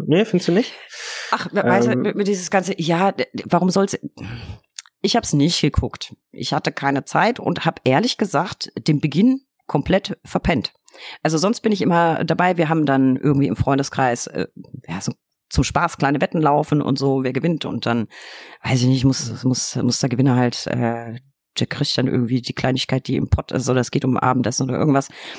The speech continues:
Speaker 2: Ich hab tatsächlich den Einstieg komplett verpasst und hab mich auch gefragt, worum's, äh, wo-, woran's liegt. Ich glaube, an der Jahreszeit. Da lief, glaube ich, im Marketingbereich alles schon auf Weihnachten.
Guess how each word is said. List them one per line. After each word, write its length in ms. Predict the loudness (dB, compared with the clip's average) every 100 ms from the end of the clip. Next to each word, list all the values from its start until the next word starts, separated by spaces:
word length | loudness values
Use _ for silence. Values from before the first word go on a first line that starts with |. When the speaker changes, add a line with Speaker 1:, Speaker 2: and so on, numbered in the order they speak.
| -8 -2
Speaker 2:
Ich 160 | 2
hab 140 | 0 2
tatsächlich 800 | 0 2 2 2 2 0 0 -8 -6 0
den 100 | 2
Einstieg 500 | 2 2 2 2 2
komplett 380 | 2 2 0 -2
verpasst 680 | -6 -4 0 0 0 -6 -16 -16 -2
und 160 | 0 2
hab 100 | 0
mich 160 | 0
auch 140 | 0 -2
gefragt, 420 | -2 -2 -2 -2
worum's, 360 | 0 0 0
äh, 160 | 0 0
wo-, 100 | 2 2
woran's 360 | 0 2 2 2
liegt. 220 | 0 0
Ich 140 | -8 -2
glaube, 260 | 2 2
an 80 | 2
der 80 | 2
Jahreszeit. 640 | 2 2 0 -2 -4 -4 -10
Da 280 | -20 -4 0
lief, 560 | 2 2 0 -2 -6 -8 _ _
glaube 220 | 0 0 2
ich, 100 | 2
im 100 | 2 2 0 -4 0 2
Marketingbereich 760 | 2 0 -2 0 2 0 0 -2
alles 300 | 0 0 0
schon 240 | -2 -2
auf 240 | -4 -4 -2
Weihnachten. 520 | 2 2 0 0